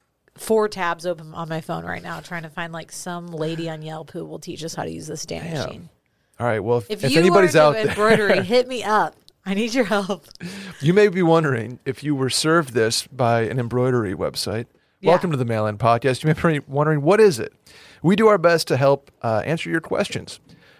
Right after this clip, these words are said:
Speaker 2: You may run into situations in your twenties or thirties where you're dealing with a new embroidery machine and you need help. <laughs>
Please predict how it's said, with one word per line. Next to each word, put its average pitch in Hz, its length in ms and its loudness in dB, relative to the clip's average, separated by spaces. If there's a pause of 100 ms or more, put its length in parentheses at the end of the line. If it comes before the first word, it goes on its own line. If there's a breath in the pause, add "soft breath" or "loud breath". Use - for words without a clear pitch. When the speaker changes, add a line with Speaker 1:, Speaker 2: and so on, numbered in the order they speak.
(120)
Speaker 2:
You 131 120 -4
may 190 160 6
run 180 180 2
into 180 140 -2
situations 175 800 -4
in 143 100 -6
your 127 120 -2
twenties 151 280 -2
or 151 80 -2
thirties 156 400 2
where 139 120 4
you're 143 100 2
dealing 143 320 0
with 143 140 2
a 139 40 2
new 131 160 0
embroidery 135 460 2
machine 110 480 -6 (840 soft breath)
and 117 160 -4
you 131 60 0
need 127 160 0
help. 110 360 0
<laughs> - 40 -20